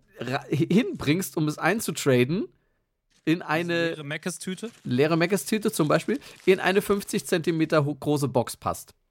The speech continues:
Speaker 1: Und wenn du, wenn du was, wenn du was gebracht hast, was, was, was da in so eine Box gekriegt hast, dann hast du eine fünf Dollar Giftcard bekommen.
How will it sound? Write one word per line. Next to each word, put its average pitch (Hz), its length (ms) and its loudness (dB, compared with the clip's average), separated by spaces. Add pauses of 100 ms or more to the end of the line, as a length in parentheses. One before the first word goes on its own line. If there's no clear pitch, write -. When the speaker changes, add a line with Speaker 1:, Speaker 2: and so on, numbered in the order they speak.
(360)
Speaker 1:
Und 135 180 2
wenn 131 160 4
du, 113 220 0
wenn 113 120 -2
du 107 100 -2
was, 101 320 -6
wenn 113 160 -6
du 104 60 -6
was 107 140 -8
gebracht 165 400 4
hast, 247 340 -2
was, 135 400 0 (520)
was, 135 320 4
was 123 180 -2
da 123 120 2
in 123 100 0
so 123 60 0
eine 131 100 4
Box 202 240 0
gekriegt 175 300 -4
hast, 156 160 0
dann 147 100 4
hast 165 160 0
du - 60 -4
eine 147 160 -2
fünf 165 320 -4
Dollar 135 320 4
Giftcard 190 560 0
bekommen. 208 340 0